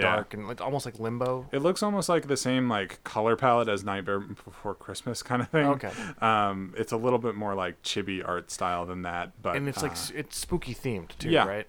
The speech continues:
Speaker 2: Yep, it is.
Speaker 1: Cool.
Speaker 2: So, look forward to picking that up eventually. Picked up City Skylines, um, which I have not played yet, but it was on sale recently, so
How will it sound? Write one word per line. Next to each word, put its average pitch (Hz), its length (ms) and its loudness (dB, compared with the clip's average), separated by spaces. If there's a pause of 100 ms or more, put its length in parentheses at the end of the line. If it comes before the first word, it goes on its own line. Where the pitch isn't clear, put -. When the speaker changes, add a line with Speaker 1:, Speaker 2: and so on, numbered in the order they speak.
(160)
Speaker 2:
Yep, 127 260 2 (200)
it 110 100 -6
is. 95 240 -8 (600)
Speaker 1:
Cool. - 100 -4
Speaker 2:
So, 202 220 -6 (420)
look 123 160 2
forward 120 160 2
to 107 80 -2
picking 107 220 -2
that 101 160 0
up 98 160 -4
eventually. 95 560 -4 (400)
Picked - 200 -2
up 110 200 0 (100)
City 110 260 -4
Skylines, 95 920 -6
um, 104 640 -12 (420)
which - 600 -6
I 104 40 -4
have 104 140 2
not 101 220 0
played 95 260 -4
yet, 90 260 -2
but 92 140 -4
it 95 60 -4
was 92 160 -8
on 90 160 -6
sale 92 220 -8
recently, - 440 -14
so - 320 -10